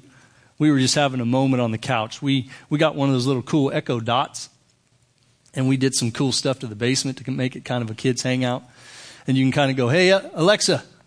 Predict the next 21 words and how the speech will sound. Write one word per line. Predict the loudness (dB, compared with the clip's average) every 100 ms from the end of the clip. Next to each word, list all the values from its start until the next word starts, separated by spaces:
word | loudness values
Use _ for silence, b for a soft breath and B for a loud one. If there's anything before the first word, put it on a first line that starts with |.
| _ _ _ _ _ _ _ _ _ _ _
if | -12
you've | -12 -6
got | -2 -2
one, | -2 -4
you | -4
know | -2
what | -4
I'm | -4
talking | -4 -4 -8
about. | -8 -12 -16 B B B B B B B B 0
And | 2
you | 4
can | 2
just | 2
kinda | 2 4
say, | 4 2
"Play, | 4 4 4 2
play | 0 0 2
some | 2 0
worship | 0 -2 -2
music." | -2 -2 -8 -12